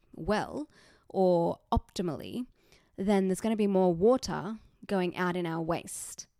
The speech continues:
which, to me, and if you're a medical professional listening or anyone that knows better than me, please correct me if I am wrong, but that just makes sense to my brain. Now,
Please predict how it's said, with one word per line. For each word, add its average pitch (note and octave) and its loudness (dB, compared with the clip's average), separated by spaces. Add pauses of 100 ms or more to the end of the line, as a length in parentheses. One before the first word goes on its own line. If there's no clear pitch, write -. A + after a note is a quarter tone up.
which, - -14 (800)
to - -8
me, F3 -6 (1120)
and A3 -4
if G#3 -2
you're G#3 6
a G3+ 4
medical B3+ 0
professional F3+ -2
listening E3+ -4
or F3 0
anyone F#3 0
that - -4
knows F3 2
better F3 0
than E3 -2
me, C#3+ -4 (200)
please A#3 -2 (100)
correct G#3+ -4
me G3+ 0
if G3 -2
I F3+ -2
am E3+ -4
wrong, E3 -8 (180)
but A3 -10
that F#3 -4
just - -8
makes - -8
sense E3 -12
to - -16
my - -12
brain. - -14 (1500)
Now, - 0